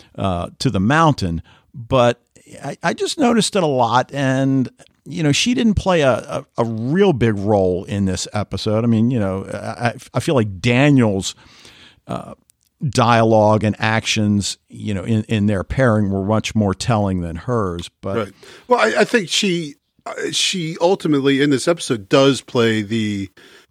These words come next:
Speaker 2: the role of the cynical, not cynical, I shouldn't say, but the realist, you know, like,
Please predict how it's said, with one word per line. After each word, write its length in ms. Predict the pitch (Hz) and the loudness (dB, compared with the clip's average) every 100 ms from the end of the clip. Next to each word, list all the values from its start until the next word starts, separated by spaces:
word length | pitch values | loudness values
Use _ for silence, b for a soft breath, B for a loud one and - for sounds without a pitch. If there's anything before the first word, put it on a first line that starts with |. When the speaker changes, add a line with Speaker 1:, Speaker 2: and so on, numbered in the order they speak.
| _ | _
Speaker 2:
the 100 | 117 | -8
role 480 | 110 120 117 117 113 | -2 2 2 2 0
of 300 | 117 104 98 | -2 -4 -4
the 420 | 107 104 98 101 - | -4 -4 -6 -10 -12
cynical, 720 | - - 139 120 - 113 117 - | -4 0 2 0 -2 -4 -4 -6
not 220 | 254 - | -10 -8
cynical, 320 | - 120 98 | -8 -6 -6
I 20 | |
shouldn't 220 | 95 117 92 | -8 -10 -8
say, 80 | |
but 120 | 120 160 | -2 0
the 80 | |
realist, 580 | 170 170 107 90 - - | 4 4 4 -4 -12 -8
you 80 | 113 | -6
know, 220 | 101 101 _ b b b b _ _ | -6 -8 _ b b b b _ _
like, 320 | 120 110 - | -4 -4 -8